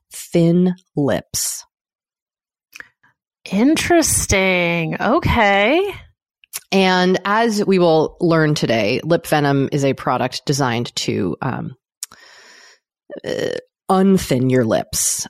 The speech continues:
Speaker 1: Uh, and, and what was interesting to me in kind of starting this research is learning that over a hundred years ago,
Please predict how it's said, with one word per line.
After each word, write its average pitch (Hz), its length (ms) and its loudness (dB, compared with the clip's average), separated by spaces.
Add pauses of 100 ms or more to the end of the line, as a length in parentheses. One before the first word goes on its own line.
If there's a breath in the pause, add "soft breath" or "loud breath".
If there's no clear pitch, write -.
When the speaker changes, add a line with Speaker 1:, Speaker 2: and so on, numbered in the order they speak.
Speaker 1:
Uh, 139 360 0
and, 196 260 2
and 185 80 4
what 180 100 2
was 208 120 2
interesting 370 340 2
to 151 80 4
me 143 160 2
in 135 100 -2
kind 156 120 -2
of 135 80 -4
starting 143 280 0
this 123 200 -4
research - 760 -2
is 160 640 2 (260)
learning 180 680 2
that 139 460 0
over 180 300 4
a 226 60 0
hundred 180 300 2
years 139 220 -2
ago, 76 400 -4